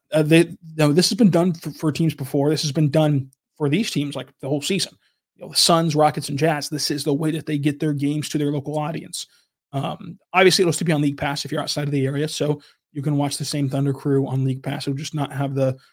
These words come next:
the Bally Sports branding. This will not be on Bally Sports or Bally Sports Plus. It'll only be this way.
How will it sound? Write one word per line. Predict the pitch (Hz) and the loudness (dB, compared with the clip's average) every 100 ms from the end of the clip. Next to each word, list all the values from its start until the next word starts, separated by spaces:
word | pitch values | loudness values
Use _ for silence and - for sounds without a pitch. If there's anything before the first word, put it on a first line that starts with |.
| _ _ - | _ _ -4
the | |
Bally | 139 143 | 0 0
Sports | - 147 135 | 0 -2 -4
branding. | 139 147 131 131 175 - _ _ | -2 0 0 -2 -4 -6 _ _
This | - | -4
will | 151 | 0
not | 147 160 165 | 2 2 2
be | 175 | 2
on | 151 143 | 4 4
Bally | 147 143 | 2 0
Sports | - 151 - | 0 -2 0
or | 147 | -2
Bally | 139 147 139 | -2 -2 -2
Sports | - 143 135 | -4 -6 -6
Plus. | - 156 147 - | -8 -8 -6 -4
It'll | 139 135 | -6 -4
only | 151 156 156 | -2 0 2
be | 135 143 | 2 2
this | 135 135 - | 2 -2 -2
way. | 135 139 147 | -2 -2 -6